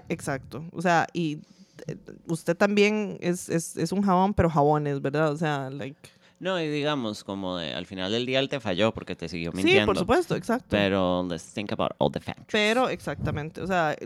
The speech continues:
Speaker 1: hay que tener cuidado de, de, de ser muy claro y de setear expectativas claras. Y si vos en un principio dijiste que no querías nada serio, porque de verdad eso era lo que sentías de corazón,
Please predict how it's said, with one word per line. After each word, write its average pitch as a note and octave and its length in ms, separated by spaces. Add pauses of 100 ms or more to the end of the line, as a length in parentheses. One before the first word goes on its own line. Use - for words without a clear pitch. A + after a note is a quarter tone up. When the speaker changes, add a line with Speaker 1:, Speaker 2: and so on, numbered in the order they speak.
(140)
Speaker 1:
hay E3+ 140
que G3+ 100
tener G3+ 380
cuidado G#3 480
de, F3+ 160
de, F#3+ 240
de F3 100
ser D#3+ 160
muy F#3 160
claro A3 240
y A3 40
de G#3+ 80
setear D#3 260
expectativas F3+ 560
claras. A3+ 480
Y F3 180
si D#3+ 140
vos E3 220
en B3 120
un B3 80
principio B3+ 400
dijiste B3 300
que B3+ 60
no B3 80
querías B3 200
nada B3 160
serio, B3 200
porque - 200
de C#3 80
verdad D3 420
eso G3+ 140
era G#3+ 100
lo A3 120
que A3 80
sentías A3 380
de E3 80
corazón, F3+ 420